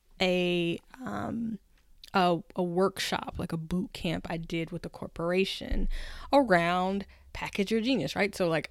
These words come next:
I wrote the book on Package Your Genius. I know everything that's in there. <laughs> I know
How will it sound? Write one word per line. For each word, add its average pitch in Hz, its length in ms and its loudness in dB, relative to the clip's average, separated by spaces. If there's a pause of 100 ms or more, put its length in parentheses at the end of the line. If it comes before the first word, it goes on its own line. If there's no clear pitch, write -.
I 202 120 6
wrote 202 240 4
the 190 80 0
book 185 160 2
on 185 120 0
Package 180 280 2
Your 170 80 -2
Genius. 247 340 4
I 175 100 -2
know 185 120 4
everything 202 320 4
that's 180 140 2
in 294 180 8
there. 247 400 10
<laughs> - 40 -8
I 202 160 6
know 208 460 2